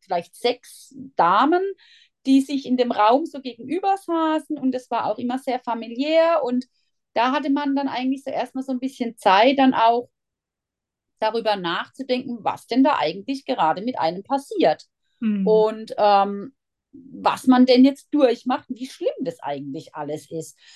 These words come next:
Speaker 1: Vor allen Dingen, weil man halt dann auch so, grad wenn du am Anfang der Chemo bist, geht's dir ja noch gut und du bist ja noch frisch. Und ich war ja sowieso, ähm,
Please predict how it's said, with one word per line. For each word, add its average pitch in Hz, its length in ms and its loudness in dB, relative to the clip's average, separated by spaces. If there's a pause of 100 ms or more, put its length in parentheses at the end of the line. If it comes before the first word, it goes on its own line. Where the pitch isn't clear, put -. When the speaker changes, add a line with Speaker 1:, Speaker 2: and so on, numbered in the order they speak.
(140)
Speaker 1:
Vor - 160 2
allen 214 220 4
Dingen, 269 240 6
weil 220 180 0
man 240 180 -6
halt 240 200 -4
dann 226 120 -8
auch 226 240 -4
so, 247 440 -4 (160)
grad 175 240 -6
wenn 233 160 -10
du 147 120 -2
am 180 180 -8
Anfang 247 440 -2
der 226 320 -2
Chemo 226 400 -10
bist, - 280 -10
geht's 190 220 -4
dir 175 140 0
ja 151 220 6
noch - 240 -8
gut 392 380 6
und 202 100 -12
du 180 80 -16
bist - 200 -16
ja 156 60 -8
noch 151 160 -10
frisch. - 540 -6 (600)
Und 240 180 2
ich 262 200 -8
war 254 160 4
ja 240 160 2
sowieso, 277 840 -2
ähm, 226 340 -2